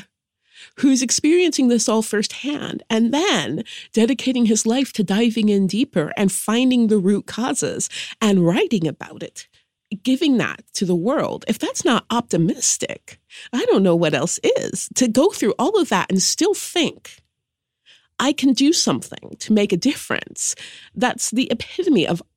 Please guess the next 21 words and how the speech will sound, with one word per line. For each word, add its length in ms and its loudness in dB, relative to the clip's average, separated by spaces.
of 140 -2
optimism. 640 -4
And 80 0
I 80 2
think 260 0
that 160 0
we 120 2
forget 460 -2
that 180 0
there 300 2
is 140 2
real 260 2
tough, 300 -2
hard 300 0
work 180 2
to 100 -6
be 100 0
done. 260 -2
And 160 2
the 40 2
fact 600 -4